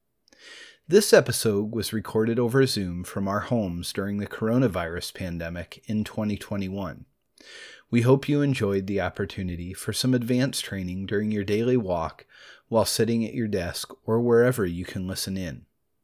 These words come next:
Look for the E T C and subscribe on any of your favorite podcast services.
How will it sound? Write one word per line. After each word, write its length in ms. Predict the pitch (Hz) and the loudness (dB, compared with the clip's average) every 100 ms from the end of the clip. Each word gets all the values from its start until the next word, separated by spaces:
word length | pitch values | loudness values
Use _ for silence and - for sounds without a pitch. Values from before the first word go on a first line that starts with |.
| _ - - - - _ _ | _ -20 -20 -20 -20 _ _
Look 220 | 120 180 - | 2 2 2
for 200 | - 208 | 2 4
the 140 | 175 135 | 4 2
E 80 | 120 | 0
T 200 | - 147 | 0 -2
C 500 | - 95 82 85 - | -2 -4 -6 -10 -6
and 180 | 110 110 | -4 -2
subscribe 760 | 113 107 - 127 110 92 98 | -2 -4 -2 2 2 0 -4
on 200 | 95 98 | -4 -4
any 300 | 92 113 131 | -2 2 2
of 140 | 139 131 | 2 0
your 100 | 135 | -2
favorite 460 | - 95 87 98 | 0 -4 -2 -4
podcast 560 | - 107 104 - 90 82 | -4 -4 -4 -4 -6 -6
services. 760 | - 85 69 73 - 69 - | -8 -8 -8 -8 -8 -10 -12